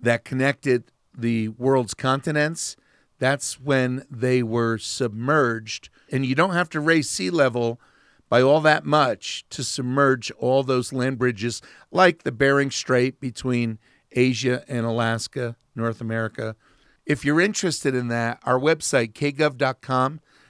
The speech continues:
slash Peleg, and you can see even an animation, if you change sea level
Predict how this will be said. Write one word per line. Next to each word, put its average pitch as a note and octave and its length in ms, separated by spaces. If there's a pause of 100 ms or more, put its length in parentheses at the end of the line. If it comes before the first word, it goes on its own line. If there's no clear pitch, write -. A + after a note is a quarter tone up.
slash B2+ 460
Peleg, D#3 680 (440)
and C3+ 200
you C#3 220 (100)
can C3+ 200
see E3 300
even D3+ 360
an C3+ 180
animation, C3 960 (320)
if A#2+ 200
you B2+ 80
change C#3+ 760 (300)
sea - 320
level B2 540